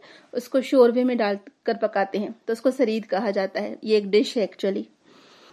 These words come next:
تو یہ ڈش اس زمانے میں عربوں میں بہت مشہور تھی۔ بعد میں ایسا ہونے لگا کہ اس میں وہ اور بھی چیزیں ڈالتے تھے جس سے وہ بہت مزیدار بن جاتی تھی۔ اور اگر آپ کو یاد آ رہا ہوگا،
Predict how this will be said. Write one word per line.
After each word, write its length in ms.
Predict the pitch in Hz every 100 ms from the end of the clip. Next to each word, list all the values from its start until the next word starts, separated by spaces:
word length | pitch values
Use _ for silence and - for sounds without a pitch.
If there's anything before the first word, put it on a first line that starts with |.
| -
تو 60 | 285
یہ 160 | 285
ڈش 220 | 294 294
اس 100 | 294
زمانے 280 | 277 262 262
میں 100 | 269
عربوں 240 | 233 220 240
میں 100 | 254
بہت 300 | 233 220 214
مشہور 320 | 202 233 214
تھی۔ 120 | 247
بعد 180 | 233 233
میں 160 | 254
ایسا 160 | 269 277
ہونے 120 | 269
لگا 160 | 269 269
کہ 100 | 269
اس 140 | 240
میں 80 | 254
وہ 100 | 240
اور 200 | 202 220
بھی 120 | 226
چیزیں 240 | 254 254 254
ڈالتے 240 | 240 240
تھے 180 | 277 240
جس 80 | 240
سے 60 |
وہ 80 | 233
بہت 240 | 214 233
مزیدار 380 | 226 208 202 208
بن 180 | 220 233
جاتی 280 | 226 226 226
تھی۔ 160 | 254 285 -
اور 200 | - 214 214 220 208 - - -
اگر 160 | 226 226
آپ 160 | 220
کو 60 | 247
یاد 260 | 233 208
آ 80 | 214
رہا 120 | 220
ہوگا، 260 | 226 220 233